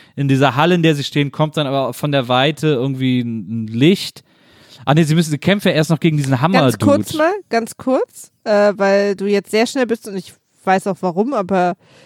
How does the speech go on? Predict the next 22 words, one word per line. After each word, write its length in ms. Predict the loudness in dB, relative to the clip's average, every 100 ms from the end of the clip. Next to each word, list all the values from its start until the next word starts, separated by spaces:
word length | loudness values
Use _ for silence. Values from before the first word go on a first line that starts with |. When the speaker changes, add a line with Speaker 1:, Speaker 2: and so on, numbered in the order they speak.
| _ _
Speaker 2:
also 180 | -4 -2
Speaker 1:
Nee, 60 | -2
ich 60 |
hab 80 | -4
was 120 | -4
vergessen. 460 | -4 0 0 0 -4
Ich 140 | -4
hab 80 | -4
was 160 | -4 -4
über-, 360 | -4 -2 -2 -6 -18 -14 -2
übersprungen, 580 | 0 0 0 0 2
was 200 | 0 -2
ich 240 | -4 -12 -6
gar 140 | -4
nicht 100 | -4
überspringen 420 | -4 -6 -4 -4
wollte. 400 | -4 -6 -8 -14 -18 _ _ _ -20 _ _
Äh, 400 | -14 -12 -10 -12 -14 _ _ _ _ -12
Speaker 2:
Okay. 240 | -8 -10 -8
Speaker 1:
weil 180 | -10 -6
sie 120 |
ha-, 80 | -8